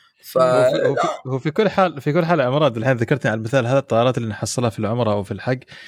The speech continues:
Speaker 2: آه، طائرة طابقين كاتب لك سفن فور سفن مثلا، آه، أو سوري، كاتب لك ثري فورتي وهي ط-، عبارة عن طابقين، أو ثري فورتي فيها محركين.
Speaker 1: شفت كيف؟
Speaker 2: <laughs> ف-، ف-، ف-، فعلا
Speaker 1: إيه.
Speaker 2: صحيح أتفق معك. لكن أيضا في الجزء الثاني على فكرة، يعني في،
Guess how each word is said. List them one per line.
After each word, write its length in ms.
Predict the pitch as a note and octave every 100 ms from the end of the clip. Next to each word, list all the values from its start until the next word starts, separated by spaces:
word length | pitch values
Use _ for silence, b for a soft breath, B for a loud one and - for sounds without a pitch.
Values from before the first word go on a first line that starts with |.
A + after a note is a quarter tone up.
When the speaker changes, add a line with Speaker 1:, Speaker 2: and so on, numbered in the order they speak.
| B B -
Speaker 2:
آه، 260 | A2 G#2+
طائرة 260 | G#2 B2 B2+
طابقين 420 | A#2 A#2 A2 B2
كاتب 280 | A2+ A2 A2+
لك 80 | G2+
سفن 220 | A#2+ G#2
فور 200 | - G2
سفن 280 | - G2+ F#2+
مثلا، 300 | F2+ G2 F#2+ B B B B -
آه، 320 | G#2 A#2+ C3
أو 40 |
سوري، 420 | A#2+ D#3 B2 A#2
كاتب 180 | A#2 C3+
لك 80 | D3
ثري 200 | D3+ C#3
فورتي 320 | - D3+ C#3+
وهي 140 | C3+ C3
ط-، 80 |
عبارة 260 | A#2 A#2 B2
عن 100 | A#2
طابقين، 500 | G#2 A2 G#2 C3+ A#2
أو 440 | G#2+ A2+ A2 A2
ثري 220 | G#2+ C3 B2
فورتي 340 | C#3 C3+ C3+
فيها 180 | A2+ B2
محركين. 540 | A2 A#2+ A2 - G2 - b
Speaker 1:
شفت 340 | - A3+ -
كيف؟ 240 | A#2 A2+ C4
Speaker 2:
<laughs> 200 | C#3 D#3
ف-، 20 | -
ف-، 240 | C#3+ _
ف-، 280 | C#3 C#3 F3
فعلا 180 | F3 E3
Speaker 1:
إيه. 60 | A#2+
Speaker 2:
صحيح 220 | - D3
أتفق 260 | C3+ C#3+ C3+
معك. 240 | D3 G#2+ B B B C#3+
لكن 120 | C#3+
أيضا 220 | G3+ A#3
في 80 | F#3
الجزء 200 | F3+ E3
الثاني 240 | D#3+ F3
على 140 | B2 A#2+
فكرة، 220 | D#3 B2+
يعني 240 | G2+ G#2+
في، 140 | A#2